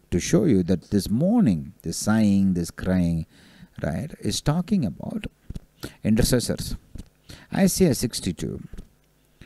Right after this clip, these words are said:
right, sixty-one, eh? Isaiah sixty-one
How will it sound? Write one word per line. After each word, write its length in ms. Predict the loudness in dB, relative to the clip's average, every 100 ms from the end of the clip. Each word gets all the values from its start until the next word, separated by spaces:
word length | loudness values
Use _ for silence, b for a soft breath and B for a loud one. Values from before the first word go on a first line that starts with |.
| b b -2
right, 380 | 0 0 -2 -6
sixty-one, 1080 | -6 -6 -8 -8 -2 2 2 2 0 -2 -4
eh? 120 | -6 -8 -12 -14 -16 _ _ b b b b
Isaiah 400 | 2 2 2 -2
sixty-one 720 | -2 -6 -6 -6 -4 -6 -10